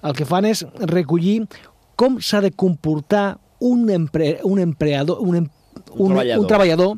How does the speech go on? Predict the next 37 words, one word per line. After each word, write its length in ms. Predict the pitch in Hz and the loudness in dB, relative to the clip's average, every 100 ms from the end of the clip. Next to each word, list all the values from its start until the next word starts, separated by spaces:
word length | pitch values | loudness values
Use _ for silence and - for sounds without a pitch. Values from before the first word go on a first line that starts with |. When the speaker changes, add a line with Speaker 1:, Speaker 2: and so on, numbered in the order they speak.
| - | -8
Speaker 2:
Mhm. 360 | 117 110 147 - | -12 -10 -10 -6
Speaker 1:
que, 280 | 180 196 - _ - - - | 0 0 -2 _ -20 -14 -4
amb 220 | 175 175 | 0 2
l'àmbit 420 | 170 208 233 185 | 2 2 2 0
de 100 | 147 | 0
l'empresa, 600 | 139 135 180 226 - 202 254 - _ _ _ | -2 -2 -4 -6 -6 -10 -12 -20 _ _ _
fa 180 | 185 | -6
una 140 | 180 160 | -4 -6
invenció. 500 | 135 117 - 110 170 _ _ | -8 -12 -12 -14 -16 _ _
És 100 | - | -10
a 20 | |
dir, 140 | 139 160 | -10 -8
de 120 | 180 | -8
qui 120 | - 233 | -6 -6
és 60 | 175 | -6
Speaker 2:
Clar. 60 | |
Speaker 1:
aquesta 220 | 165 - | -8 -10
invenció? 360 | 135 113 - 107 | -10 -12 -12 -10
És 60 | 113 | -8
Speaker 2:
De 40 | |
Speaker 1:
un 40 | 139 | -6
Speaker 2:
qui 60 | 214 | -2
Speaker 1:
tema 60 | |
molt 120 | 220 226 | -2 -2
Speaker 2:
és? 60 | |
Speaker 1:
curiós, 220 | 208 147 123 | -4 -4 -4
Speaker 2:
Del, 60 | 123 | -4
Speaker 1:
eh? 20 | |
Speaker 2:
del 140 | 190 120 | -6 -6
treballador 540 | 127 123 127 127 151 | -4 -2 -2 -2 -2
de 60 | 190 | -2
l'empresa. 340 | 123 113 143 | -4 -4 -4
Speaker 1:
Del 120 | 156 156 | -4 -4
treballador 300 | 175 226 247 | -2 -2 -2
de 40 | |
l'empresa. 380 | 180 143 - 104 | -4 -6 -8 -10
Bé, 240 | 120 160 | -6 -6